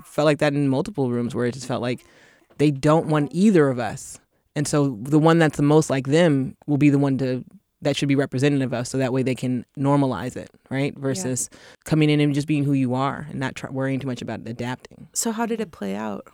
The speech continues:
Speaker 1: Mm, I don't, uh, one of the hardest things for me was she got the same coat as me, and then it really, it really went downhill for me. <laughs>
Speaker 2: <laughs>
Speaker 1: <laughs> Which is so silly 'cause we didn't wear our coats at work. But it was like, now we're only, there, there are only two black girls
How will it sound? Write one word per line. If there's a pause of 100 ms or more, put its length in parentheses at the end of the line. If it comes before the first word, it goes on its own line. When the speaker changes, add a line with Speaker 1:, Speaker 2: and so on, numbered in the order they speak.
(220)
Speaker 1:
Mm,
I
don't,
uh,
one
of
the
hardest
things
for
me
was
she
got
the
same
coat
as
me,
and
then
it
really, (320)
it
really
went
downhill
for
me.
<laughs>
Speaker 2:
<laughs> (400)
Speaker 1:
<laughs>
Which
is
so
silly
'cause
we
didn't
wear
our
coats
at
work.
But
it
was
like,
now
we're
only,
there,
there
are
only
two
black
girls